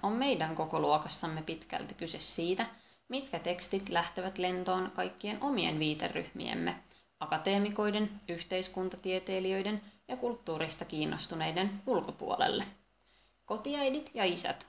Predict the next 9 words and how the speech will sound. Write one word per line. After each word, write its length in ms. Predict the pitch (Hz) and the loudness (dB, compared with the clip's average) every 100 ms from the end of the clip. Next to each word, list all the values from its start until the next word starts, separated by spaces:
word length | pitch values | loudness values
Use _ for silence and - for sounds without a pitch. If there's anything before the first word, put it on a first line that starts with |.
| - | -8
ovat 260 | 156 170 | -6 -6
tunnetusti 600 | - 151 160 190 196 - - | -4 -2 0 0 -2 -4 -2
eräs 280 | 240 196 - | 0 0 0
merkittävimmistä 1000 | 175 185 196 202 196 202 202 202 - 233 185 | 0 0 -2 -2 0 2 4 4 0 -4 -4
netin 380 | 165 202 262 | -4 -2 -2
sosiaalisia 640 | 285 269 190 170 165 160 151 - | 0 0 4 4 4 2 0 2
palveluja 440 | 160 147 151 147 | -2 0 2 2
käyttävistä 640 | 151 151 147 160 156 - | 2 0 -2 -6 -4 -2
ryhmistä, 600 | 175 170 - - - - | 0 0 -2 -4 -2 -2